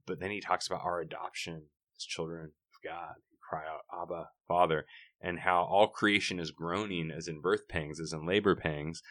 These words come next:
um, and judgment is coming upon the world, like this inducing labor again, and yet, um, creation's groaning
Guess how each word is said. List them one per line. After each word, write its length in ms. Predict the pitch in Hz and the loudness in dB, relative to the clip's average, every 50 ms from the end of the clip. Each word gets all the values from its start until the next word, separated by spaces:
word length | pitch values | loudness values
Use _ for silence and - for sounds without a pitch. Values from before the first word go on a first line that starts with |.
| - - _ _ - | -20 -20 _ _ -6
um, 320 | - 90 85 82 80 82 - | -4 -2 0 0 0 -2 -4
and 260 | 85 85 82 85 - - - | -8 -8 -8 -10 -10 -12 -8
judgment 400 | - - 95 92 92 95 104 98 | -2 2 2 2 2 2 0 0
is 120 | 92 82 - | 0 -2 -2
coming 240 | - 101 98 95 95 | -4 -6 -4 -4 -4
upon 240 | 85 95 92 90 | -2 0 0 0
the 80 | 90 87 | 2 2
world, 360 | 85 92 104 104 95 87 85 | 4 8 10 10 10 10 8
like 180 | 80 80 78 - | 6 2 -2 -4
this 120 | 82 - | -6 -6
inducing 400 | 90 87 87 90 87 - - 80 | -6 -6 -6 -6 -8 -8 -6 -2
labor 220 | 87 92 98 95 87 | -2 0 2 2 2
again, 240 | 80 80 78 78 - | 2 0 -2 -2 -2
and 240 | - 85 82 82 85 | -4 -2 -2 0 2
yet, 340 | 90 95 90 82 80 - - - - - _ _ _ | 4 6 6 4 4 0 -6 -14 -20 -20 _ _ _
um, 420 | - 85 82 82 80 76 73 76 71 | -2 0 2 2 0 0 -4 -8 -12
creation's 540 | - - - 92 95 90 - 107 92 82 78 | -8 -4 -2 0 0 0 -2 -4 -4 -6 -8
groaning 800 | - 82 80 82 90 95 95 92 87 82 78 76 78 80 82 | -6 -6 -4 -2 -2 0 0 0 0 0 0 -2 -4 -6 -8